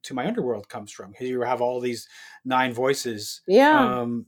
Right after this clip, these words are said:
Speaker 1: doing, doing the same sort of thing.
Speaker 2: Yeah, and some of the stories are personal and some are not, but they all
Speaker 1: Hmm.
Speaker 2: come from that well of the, of, of experience.
Speaker 1: Hmm. Hmm.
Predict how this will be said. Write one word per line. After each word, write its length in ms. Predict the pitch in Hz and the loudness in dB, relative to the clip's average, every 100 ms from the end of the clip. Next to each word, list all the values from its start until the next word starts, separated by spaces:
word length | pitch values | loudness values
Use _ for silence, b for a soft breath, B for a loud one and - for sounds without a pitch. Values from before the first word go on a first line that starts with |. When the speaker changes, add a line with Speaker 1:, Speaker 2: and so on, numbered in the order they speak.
| 117 | -6
Speaker 1:
doing, 560 | 127 127 127 123 120 120 | 0 2 2 -2 -8 -8
doing 160 | 123 | -8
the 80 | 123 | -6
same 260 | - 127 120 | -8 -8 -6
sort 200 | 143 123 | -6 -6
of 80 | - | -8
thing. 460 | 151 175 95 90 - | -4 -4 -6 -12 2
Speaker 2:
Yeah, 280 | 208 277 226 | 6 6 6
and 120 | 170 185 | 2 4
some 240 | 220 214 | 6 6
of 120 | 190 | 6
the 60 | 196 | 2
stories 500 | - 190 190 190 196 | 2 4 6 6 2
are 80 | 190 | 2
personal 540 | 202 196 - 240 254 | 2 2 4 4 4
and 200 | 180 175 | 4 2
some 280 | - 185 175 | 0 0 4
are 100 | 165 | 4
not, 320 | 170 214 226 | 4 2 4
but 120 | 220 196 | 4 4
they 120 | 180 | 4
all 300 | 185 185 190 | 8 8 6
Speaker 1:
Hmm. 60 | |
Speaker 2:
come 320 | - 185 185 170 | 2 0 0 0
from 320 | - 175 160 | 0 2 4
that 320 | 165 165 - | 6 4 2
well 720 | 139 147 143 120 - - - _ _ _ - | 2 6 8 8 4 -2 -10 _ _ _ -2
of 180 | 139 139 | 0 4
the, 180 | 156 - _ - | 2 0 _ -4
of, 180 | 139 - | -2 0
of 100 | 139 | 0
experience. 1200 | 143 - - - 139 139 120 - 165 - - - _ _ _ _ _ _ _ 139 | 0 -2 -6 0 0 0 -2 -4 -12 -16 -16 -16 _ _ _ _ _ _ _ -16
Speaker 1:
Hmm. 480 | 135 120 107 104 101 _ _ _ _ - - _ _ _ _ _ | -14 -12 -12 -14 -18 _ _ _ _ -20 -20 _ _ _ _ _
Hmm. 240 | 170 131 | -10 -8